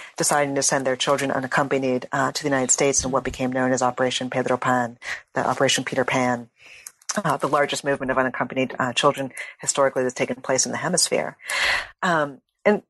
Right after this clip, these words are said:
yeah, so that, it was, it was interesting to me because it was, it was something that, um, intentionally addressed women as mothers.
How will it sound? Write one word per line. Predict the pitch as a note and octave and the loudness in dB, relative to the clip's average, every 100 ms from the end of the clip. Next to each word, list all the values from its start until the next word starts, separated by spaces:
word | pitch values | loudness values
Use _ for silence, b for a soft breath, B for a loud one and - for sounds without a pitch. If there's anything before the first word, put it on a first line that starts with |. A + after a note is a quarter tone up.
| _ | _
yeah, | B3 F#3+ D#3 | 0 2 2
so | F#3+ | 0
that, | F#3+ - | -4 -2
it | - | 2
was, | G#3+ G#3+ - | 2 2 0
it | - G3+ | -2 0
was | A3 G3 | 0 0
interesting | A3 A#3+ - F3+ | -2 -2 -2 -2
to | F3 | -2
me | E3+ | -2
because | D#3+ - D#3 | -2 -4 -2
it | D#3 | 0
was, | E3 - - | 0 -2 0
it | |
was | F3+ - | 2 2
something | A3+ A3 - F3+ | 0 -2 -2 -2
that, | E3 D#3+ - | 0 0 0
um, | D#3+ D3 C#3 F3 | 0 0 -2 -6
intentionally | - G3+ G3 E3+ | -2 -2 0 0
addressed | D#3 D#3 - | 2 0 0
women | D#3 D3+ | 0 0
as | C#3 C3+ | 0 0
mothers. | C#3 D3 B2+ A#2 - - | 0 2 0 0 -2 -2